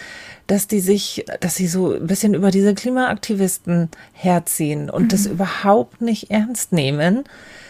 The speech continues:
Speaker 1: dass die jungen Menschen das wirklich als existenzielle Sorge, äh, betrachten und dass ihnen die Zukunft deswegen Angst macht. Und man muss sagen, ein, ein Klimaaktivist,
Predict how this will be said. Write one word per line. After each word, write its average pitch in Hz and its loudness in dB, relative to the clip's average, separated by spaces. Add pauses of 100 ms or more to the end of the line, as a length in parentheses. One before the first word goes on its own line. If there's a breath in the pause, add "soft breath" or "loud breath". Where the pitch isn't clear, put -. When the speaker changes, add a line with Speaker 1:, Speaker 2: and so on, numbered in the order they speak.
(400 loud breath)
Speaker 1:
dass 202 2
die 202 0
jungen 190 4
Menschen 214 -2
das 170 -4
wirklich 220 0 (100)
als 170 -2 (200)
existenzielle 202 0
Sorge, 208 -2 (420)
äh, 175 2
betrachten 165 -4
und 165 -2
dass 175 -2
ihnen 190 2
die 185 -2
Zukunft 214 -2
deswegen 196 -2
Angst 277 -6
macht. 151 -4 (640 loud breath)
Und 185 2
man 190 6
muss 202 2
sagen, 220 4 (340 loud breath)
ein, 190 4
ein 185 -2
Klimaaktivist, 220 0